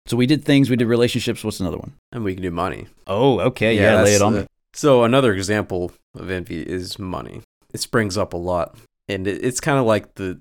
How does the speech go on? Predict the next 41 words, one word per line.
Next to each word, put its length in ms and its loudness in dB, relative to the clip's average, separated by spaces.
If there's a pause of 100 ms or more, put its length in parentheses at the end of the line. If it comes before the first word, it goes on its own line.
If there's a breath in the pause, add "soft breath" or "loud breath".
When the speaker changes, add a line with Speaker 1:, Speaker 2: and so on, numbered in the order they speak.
Speaker 2:
episode 360 -4
thirty-two 540 -4
where 100 -6
we 140 -8
talked 320 -6
about 440 -4
personal 340 -2
finance. 640 -8 (360)
Imagine 480 0
you're 120 -4
somebody 500 -2
who 340 -8
doesn't 300 -2
make 160 -6
a 60 -4
bunch 240 -6
of 40 -8
money, 320 -4
but 160 -6
you 80 -4
make 180 -4
a 40 -2
lot 140 0
of 80 -6
dumb 180 -4
purchases 600 -8
and 120 -8
you're 120 -6
in 140 -8
debt. 420 -4
And 240 -12 (260)
you 140 -4
can 160 0
look 160 2
at 100 -8
somebody 440 -2
who's 180 -8
wealthy 500 -2
and 140 -8
just 260 -8
say, 380 -6